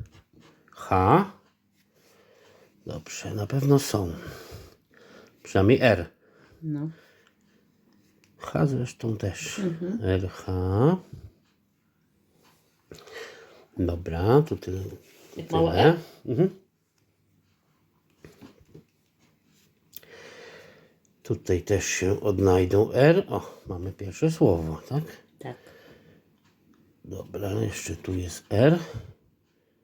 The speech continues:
Speaker 1: Ale tu chyba H nie było. Jeszcze R.
Speaker 2: Mhm. Jeszcze R jest.
Speaker 1: R jest, no tak. No i to chyba tyle.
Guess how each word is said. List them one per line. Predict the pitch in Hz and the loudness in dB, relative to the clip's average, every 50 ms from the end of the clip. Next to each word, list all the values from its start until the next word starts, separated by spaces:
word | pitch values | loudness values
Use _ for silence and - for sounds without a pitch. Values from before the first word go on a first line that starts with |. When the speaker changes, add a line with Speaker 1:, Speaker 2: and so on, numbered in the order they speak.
| _ _ _ _ _ _ _ _ _ _ _ _ _ _ - _ - | _ _ _ _ _ _ _ _ _ _ _ _ _ _ -20 _ -2
Speaker 1:
Ale | 123 123 123 120 | 2 2 2 2
tu | - - 123 | 0 -6 -8
chyba | - - - 113 104 113 107 | -4 -2 -2 0 2 0 0
H | - - - 123 110 | 0 2 2 4 6
nie | 110 107 104 98 | 6 4 4 0
było. | 101 98 95 95 92 85 85 85 - - - - - - _ - - - - | 0 0 0 0 0 0 -2 -6 -10 -14 -20 -20 -20 -20 _ -20 -20 -14 -14
Jeszcze | - - - - - - - - | -14 -12 -12 -14 -14 -14 -10 -4
R. | 113 120 139 147 156 160 - - 160 | 0 0 2 2 0 -2 -4 -8 -8
Speaker 2:
Mhm. | 160 156 - - 165 170 185 - _ _ _ _ _ _ _ _ _ _ _ _ _ _ _ - | -8 -8 -6 -8 -8 -8 -8 -10 _ _ _ _ _ _ _ _ _ _ _ _ _ _ _ -18
Jeszcze | 156 - - - 143 - | -18 -16 -10 -10 -10 -8
R | 127 139 139 | -8 -8 -8
jest. | 139 135 143 104 | -8 -2 2 2
Speaker 1:
R | 104 101 | 4 4
jest, | 98 98 98 98 101 | 4 2 0 -2 -2
no | 98 95 92 | -4 -4 -4
tak. | - - - - - - - - - - - _ _ _ _ _ _ _ _ _ _ _ _ _ _ _ - - - _ _ - - _ _ _ _ _ _ _ _ - _ _ _ _ _ _ _ _ _ _ _ _ _ _ _ - | -6 -8 -14 -16 -18 -20 -20 -20 -20 -20 -20 _ _ _ _ _ _ _ _ _ _ _ _ _ _ _ -20 -20 -20 _ _ -20 -20 _ _ _ _ _ _ _ _ -20 _ _ _ _ _ _ _ _ _ _ _ _ _ _ _ -2
No | - 226 | 2 4
i | 214 165 | 4 4
to | 160 - | 2 0
chyba | - - 107 98 90 | -2 -2 0 0 0
tyle. | - - 95 104 143 190 | -2 0 2 4 4 4